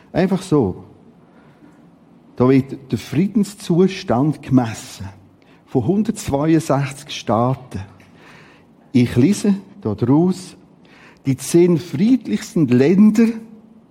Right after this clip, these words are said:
aus Zeitgründen lese ich jetzt die nicht ab, davon sind acht christliche Länder. Das heisst, mit der Message, mit der Botschaft vom Wort Gottes, von Jesus,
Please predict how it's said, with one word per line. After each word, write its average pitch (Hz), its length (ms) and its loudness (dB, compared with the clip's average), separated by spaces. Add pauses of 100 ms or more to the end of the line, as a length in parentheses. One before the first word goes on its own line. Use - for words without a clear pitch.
(1300)
aus - 120 -18
Zeitgründen 98 420 0
lese 95 180 0
ich 95 80 0
jetzt - 100 -10
die 87 100 2
nicht 85 140 0
ab, 165 320 0 (560)
davon 208 400 2
sind 143 320 0 (160)
acht - 680 -4 (560)
christliche - 800 -2
Länder. 95 420 -6 (1080)
Das - 300 -4
heisst, - 400 -2 (560)
mit 190 420 2
der 185 260 4
Message, 175 840 0 (160)
mit - 80 -16
der 175 200 4
Botschaft - 1040 -8 (380)
vom 165 200 0
Wort 180 300 0
Gottes, - 480 -4
von 156 200 2
Jesus, 175 640 0